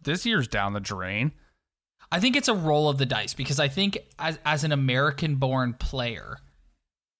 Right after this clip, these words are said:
Speaker 2: there probably is a part of him that wants to play somewhere in the U S, and that makes sense. Like, I'm not gonna begrudge him. However,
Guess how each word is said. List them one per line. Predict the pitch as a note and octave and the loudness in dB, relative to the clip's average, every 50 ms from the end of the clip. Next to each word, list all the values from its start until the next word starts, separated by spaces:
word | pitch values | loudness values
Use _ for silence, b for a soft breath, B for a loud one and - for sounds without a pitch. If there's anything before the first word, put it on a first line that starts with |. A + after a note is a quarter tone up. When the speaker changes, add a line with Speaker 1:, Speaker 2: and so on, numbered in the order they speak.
| _ _ _ _ _ _ | _ _ _ _ _ _
Speaker 2:
there | E3 F3 C#3+ | -8 -6 0
probably | C3+ - F#3+ G3 F#3+ F#3+ F#3 G3 F3+ D#3+ D#3+ F3 | 4 6 6 6 6 6 4 2 4 4 4 4
is | D#3 C3 A#2 A#2+ B2 - - - | 4 4 2 2 0 0 0 -2
a | - C3 | -4 -6
part | C3+ - D3+ D3 D3+ C#3+ | 0 2 4 4 4 4
of | C3+ C3+ | 2 0
him | B2+ A#2 B2+ | -2 0 0
that | B2 A#2 | -2 -2
wants | - A#2 A#2 A#2 B2+ C3 - | -2 -2 0 0 0 0 0
to | C#3 | -2
play | C3 C3+ B2+ B2 B2 | 0 -2 -2 -2 0
somewhere | - - B2 A#2 A#2+ A#2 A#2 A#2+ | -2 -2 -2 -2 -4 -4 -4 -4
in | A#2+ | -4
the | A#2+ A#2+ | -4 -2
U | A#2+ B2+ D3 F#3 | -2 -2 0 0
S, | F3+ - - - - - - _ _ | 0 0 -2 -4 -4 -4 -6 _ _
and | C#3+ C#3+ C3+ C3+ B2+ B2+ B2 - - - - - - _ _ _ _ _ _ _ _ _ _ - | -2 0 2 2 2 2 0 -2 -6 -12 -20 -20 -20 _ _ _ _ _ _ _ _ _ _ -10
that | C#3+ C#3+ D#3 | -6 -4 -2
makes | E3+ D#3 - | 0 2 2
sense. | - - A2+ G#2+ C3 F#3 - - - - - - - _ _ _ _ _ | 2 2 0 0 0 0 0 0 -2 -4 -6 -14 -20 _ _ _ _ _
Like, | D#3 D3 C3+ C#3+ | -8 -4 -2 0
I'm | C3 C3 | 2 2
not | B2+ B2 - | 2 2 2
gonna | C#3 B2 A#2 | 0 -2 -2
begrudge | A#2 - B2 A2+ A#2+ A#2+ A#2+ A#2 A2+ - | -2 -4 -6 -4 -2 -2 -2 -2 -2 -4
him. | F#2+ C#3+ D#3 - - _ _ _ _ _ _ _ _ _ | -6 -8 -10 -10 -14 _ _ _ _ _ _ _ _ _
However, | - - F3+ A3 B3 G#3 D3 C3 B2 C3 C3+ | -6 -2 2 4 4 4 4 2 0 0 -2